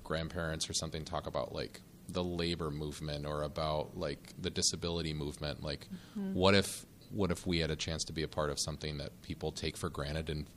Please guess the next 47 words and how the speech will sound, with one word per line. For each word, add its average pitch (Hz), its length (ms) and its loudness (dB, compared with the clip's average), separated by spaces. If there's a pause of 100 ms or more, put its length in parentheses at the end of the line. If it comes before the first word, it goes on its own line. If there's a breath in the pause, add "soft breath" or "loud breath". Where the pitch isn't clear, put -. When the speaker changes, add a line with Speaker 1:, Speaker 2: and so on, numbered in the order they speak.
Speaker 1:
in 80 180 -4 (120)
twenty-five 82 500 0
years? 73 400 0 (300 loud breath)
Speaker 2:
Right. 185 340 -2
Speaker 1:
You 95 80 2
know, 76 180 2
but 82 180 2
we, 80 380 0 (520)
but 80 220 0 (100)
we 78 240 -2 (640)
just 95 200 2
got 101 140 6
to 101 60 -4
be 101 100 6
a 98 40 6
part 110 200 4
of 104 60 6
the 101 80 8
hard 104 240 6
work 101 240 4
that 87 100 4
made 87 140 2
that 80 120 2
happen. 82 340 -2 (280)
Speaker 2:
Yeah, 208 440 10
if - 180 0
this 233 200 8
becomes 285 440 4
boring 180 500 2
'cause 202 220 -4
it's 170 160 -6
so 170 120 2
commonplace, 196 760 -2 (100)
Speaker 1:
Yes. - 280 -2
Speaker 2:
that 170 100 4
would 175 100 8
be 175 120 4
a - 20 2
triumph. 156 440 12
Speaker 1:
Oh, - 60 -4
<laughs> - 0 -
wouldn't 170 280 10
that 220 180 8
be 233 100 12
Speaker 2:
<laughs> 156 120 4
Speaker 1:
great? 143 260 4 (120)
Yeah. 120 240 2